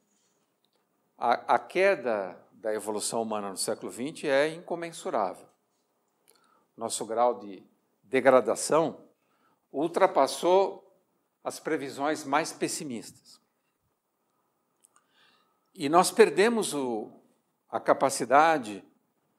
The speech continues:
de compreender a importância da palavra, o quão poderosa ela é, porque ela foi vulgarizada ao máximo. Então,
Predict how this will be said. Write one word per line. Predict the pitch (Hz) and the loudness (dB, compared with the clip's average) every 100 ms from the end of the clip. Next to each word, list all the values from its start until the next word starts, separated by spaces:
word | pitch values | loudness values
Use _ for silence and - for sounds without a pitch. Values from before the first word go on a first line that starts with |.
| _ _ _ _ _ _ _ _ _ | _ _ _ _ _ _ _ _ _
de | 120 | -14
compreender | 131 185 190 151 123 123 160 | -2 -2 0 -2 -2 -2 0
a | 156 | 2
importância | 190 202 175 185 180 - | 0 0 0 0 -2 0
da | 131 | 0
palavra, | 123 107 98 92 101 - _ _ _ _ _ _ _ _ | 2 2 2 -2 -14 -20 _ _ _ _ _ _ _ _
o | 131 | -14
quão | - 202 220 | 2 4 4
poderosa | 214 190 143 123 131 123 131 | 2 2 2 2 2 0 -4
ela | 139 123 | -4 -4
é, | 87 - _ _ _ _ _ _ _ _ _ _ _ _ - | -6 -14 _ _ _ _ _ _ _ _ _ _ _ _ -6
porque | 143 139 | -6 2
ela | 180 202 | 4 4
foi | 185 185 | 2 -2
vulgarizada | 175 139 180 170 147 123 113 135 156 147 | -2 -2 -2 0 0 -2 2 2 4 2
ao | 160 165 | -2 -2
máximo. | 107 90 - - _ _ _ _ _ _ _ _ _ _ _ _ _ _ _ _ _ _ _ _ _ _ _ _ _ _ _ _ _ _ _ _ _ 339 269 | -6 -6 -12 -16 _ _ _ _ _ _ _ _ _ _ _ _ _ _ _ _ _ _ _ _ _ _ _ _ _ _ _ _ _ _ _ _ _ _ -14
Então, | 156 196 214 214 | 2 4 4 0